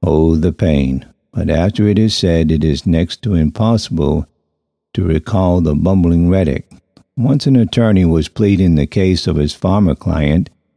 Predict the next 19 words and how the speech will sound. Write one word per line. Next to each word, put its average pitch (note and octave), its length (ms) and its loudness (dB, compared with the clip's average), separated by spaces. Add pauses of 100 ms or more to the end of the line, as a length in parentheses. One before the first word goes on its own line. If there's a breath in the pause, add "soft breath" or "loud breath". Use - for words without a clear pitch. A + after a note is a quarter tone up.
(380)
who A2+ 60 0
had D2 120 0
lost E2+ 460 0
a E2+ 80 0
shipment - 480 0
of D2+ 140 -6
twenty-four A2+ 600 0
pigs. D2+ 640 -4 (640)
He G#2+ 140 0
was F2+ 200 0
prosecuting F2+ 840 -2
the D#2 140 0
trucking E2 540 -2
company D#2+ 440 -2
that D2 200 0
had D2 120 -2
lost D#2+ 400 -2
the G#2+ 140 -4
animals. D2 600 -2